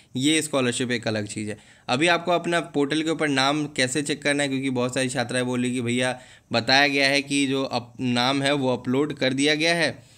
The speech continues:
और हम, हम चेक नहीं कर पा रहे, तो कैसे करना है। तो आप जो है Google पे आकर Click Today सर्च करिए।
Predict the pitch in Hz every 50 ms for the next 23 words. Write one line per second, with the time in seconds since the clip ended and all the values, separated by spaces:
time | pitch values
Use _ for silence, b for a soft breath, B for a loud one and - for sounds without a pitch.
0 | B B B - - 120 117 117 110 113 113 110 117 113 117 120 123 123 - 117
1 | 123 127 127 123 127 135 123 127 139 127 123 120 123 113 107 98 113 110 113 107
2 | 120 117 123 120 - 131 110 117 113 107 110 110 107 104 110 117 123 123 131 139
3 | 143 143 139 131 127 131 139 139 143 143 135 131 135 135 135 139 135 131 123 127
4 | - 127 135 139 135 - 139 131 127 - - 131 131 135 170 -